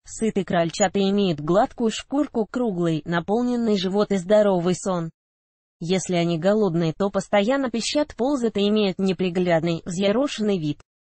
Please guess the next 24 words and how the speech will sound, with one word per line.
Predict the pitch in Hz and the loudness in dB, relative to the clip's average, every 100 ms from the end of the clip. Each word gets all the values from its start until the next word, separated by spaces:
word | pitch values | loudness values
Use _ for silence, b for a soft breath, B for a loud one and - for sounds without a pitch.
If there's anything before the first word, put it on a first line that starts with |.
| _ _ _ _ - | _ _ _ _ -8
Недоедать | 185 202 208 196 185 185 | -2 2 4 4 2 0
детки | 170 269 - 214 | 0 -2 0 2
могут | 196 185 - | 2 0 -2
по | |
нескольким | 185 202 262 233 214 208 | -2 0 -2 -6 -6 -6
причинам: | 185 202 - 196 160 147 | -4 -4 -2 -2 -2 0
у | 208 | 0
матери | 202 196 214 220 | 2 0 0 -2
слишком | - 220 247 - 196 | -4 -6 -6 -4 -2
мало | 190 190 180 | 2 2 2
молока. | 175 180 175 180 160 - _ _ _ _ _ _ | 2 2 2 0 -4 -4 _ _ _ _ _ _
Скорее | - - 214 185 180 | -14 0 0 2 0
всего, | - 214 262 294 | -2 -2 0 0
это | - 180 | -2 -4
следствие | 202 190 233 - 196 175 | -4 -2 -4 -2 -2 0
неправильного | 175 160 190 226 220 190 | 0 0 -2 0 0 0
рациона | 190 175 214 254 247 | 0 -2 -2 0 0
питания | 185 175 214 240 247 | -2 0 0 0 -2
в | 170 | -2
дородовой | 170 185 170 180 233 | 0 0 2 0 0
период | 277 220 208 190 | 0 2 2 0
и | 185 | -2
после | 190 - 185 | -4 -2 -2
окрола. | 165 180 170 165 156 | -2 -2 0 0 0